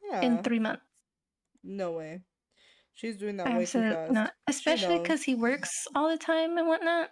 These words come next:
Speaker 1: Nah,
Speaker 2: Mm-hmm.
Speaker 1: dude.
Speaker 2: Yeah, no. She knows for sure. No, in my opinion, she's not the asshole, the sixteen-year-old,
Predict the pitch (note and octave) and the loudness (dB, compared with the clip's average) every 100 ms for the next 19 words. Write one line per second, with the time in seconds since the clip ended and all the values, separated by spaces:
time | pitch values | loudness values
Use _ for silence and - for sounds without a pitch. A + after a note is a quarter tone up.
0 | - G3+ F#3+ F#3+ E3+ F#3+ F#3+ - _ _ | 0 2 4 2 2 2 2 -2 _ _
1 | _ E3+ F3+ D#3+ D#3+ D#3+ F#3 _ _ G#3 | _ -8 -6 -6 -8 -12 -14 _ _ -12
2 | A#3+ F#3 D#3+ E3+ - F3 - A2 G#2+ - | -8 -8 -8 -12 -12 -8 0 0 0 -6
3 | - _ _ _ _ _ _ _ _ _ | -20 _ _ _ _ _ _ _ _ _
4 | _ _ _ _ _ _ _ - G3 F#3 | _ _ _ _ _ _ _ -12 -6 -2
5 | G3 - F#3 G#3+ A#3+ B3+ A#3 A#3 A3+ G3+ | -2 -4 -6 -4 -2 -2 -2 -4 -6 -8
6 | F#3+ F#3+ F#3+ F3+ F3+ F3+ F3+ F#3 _ _ | -4 -6 -4 -6 -4 -4 -4 -6 _ _
7 | _ _ _ _ _ - F3 F3 - F3 | _ _ _ _ _ -16 -12 -12 -12 -12
8 | E3 D#3+ E3 | -8 -8 -8